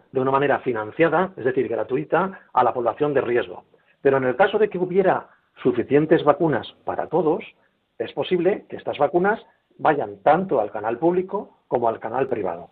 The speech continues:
¿Eso qué quiere decir? Que una persona que está en la cola, porque es una persona sana, joven, y que no está en las, en la lista de los que urgentemente han de recibir la vacuna, pero a su vez quiere vacunarse por protección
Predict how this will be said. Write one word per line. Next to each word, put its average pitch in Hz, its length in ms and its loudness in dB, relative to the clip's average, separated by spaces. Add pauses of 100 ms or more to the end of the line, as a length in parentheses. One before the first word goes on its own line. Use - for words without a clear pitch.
(160)
¿Eso 135 200 0
qué 180 120 0
quiere 151 180 4
decir? 143 320 0
Que - 80 -12
una 131 120 -2
persona 175 300 0
que - 80 -10
está 143 140 -2
en 156 60 0
la 156 140 2
cola, 170 360 2
porque 117 160 -8
es - 60 -12
una 135 100 -2
persona 135 340 -4
sana, 165 280 -2 (380)
joven, 117 480 2 (380)
y 123 140 -4
que 120 120 -4
no 135 120 0
está 165 260 2
en 156 140 0
las, 147 200 4 (320)
en 143 120 0
la 131 80 2
lista 147 480 0 (160)
de 139 140 4
los 127 220 0
que 123 220 -2
urgentemente 151 600 2
han 143 60 0
de - 60 -10
recibir 139 280 0
la - 80 4
vacuna, 151 300 0
pero 139 140 2
a 127 60 2
su 139 120 -2
vez 190 200 2
quiere 165 200 0
vacunarse 135 520 0
por 110 140 0
protección 110 500 -4